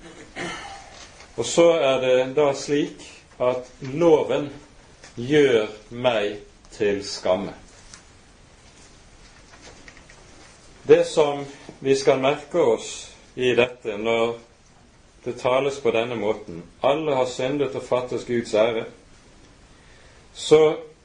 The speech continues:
er det en beskrivelse av menneskets vesen, dets natur, under fallets vilkår som ligger i dette. Gud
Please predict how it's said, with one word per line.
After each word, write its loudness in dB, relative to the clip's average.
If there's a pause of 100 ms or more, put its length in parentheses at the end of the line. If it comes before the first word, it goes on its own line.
er 0
det -2
en -4
beskrivelse -2
av 2 (400)
menneskets -6 (200)
vesen, 0 (180)
dets -2
natur, -2 (600)
under 2
fallets -4
vilkår 0
som -8
ligger -2
i -6
dette. -8 (1700)
Gud 0